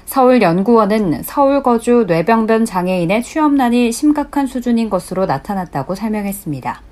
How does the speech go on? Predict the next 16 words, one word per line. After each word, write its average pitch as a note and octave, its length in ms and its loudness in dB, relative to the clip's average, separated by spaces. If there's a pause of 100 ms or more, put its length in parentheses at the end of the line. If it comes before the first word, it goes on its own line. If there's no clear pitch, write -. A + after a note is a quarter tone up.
(840)
정책 G#3+ 460 2
리포트에 A#3 480 2
따르면 G3 500 2 (320)
뇌병변 B3+ 580 4
장애인 A3+ 460 4
가구 F#3 340 0
가운데 E3 540 0 (260)
기초수급 A#3+ 680 0
가구의 G#3 400 2
비율은 G3+ 600 2
이천십팔 B3 560 0
년 A#3 180 2
기준 D#3+ 420 -2 (200)
약 F3+ 280 2
십구점사 A3+ 920 0
퍼센트로 F3+ 680 -2